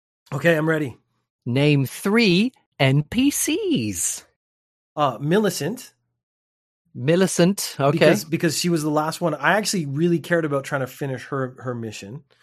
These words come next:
Speaker 2: Her quest, yeah.
Speaker 1: There's the, the salesman, uh, no-face guy at the beginning. Uh,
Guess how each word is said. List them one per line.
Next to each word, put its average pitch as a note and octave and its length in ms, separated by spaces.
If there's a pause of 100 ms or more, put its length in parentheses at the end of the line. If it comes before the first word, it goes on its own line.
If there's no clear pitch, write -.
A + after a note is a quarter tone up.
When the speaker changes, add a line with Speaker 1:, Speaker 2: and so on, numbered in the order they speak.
Speaker 2:
Her A2 120
quest, A2 400
yeah. G2+ 300 (420)
Speaker 1:
There's C#3 280
the, C#3 260
the B2 120
salesman, C#3 880 (160)
uh, A#2+ 220
no-face B2 560
guy A2 260
at G#2+ 100
the G2 60
beginning. G#2+ 480 (840)
Uh, A2+ 60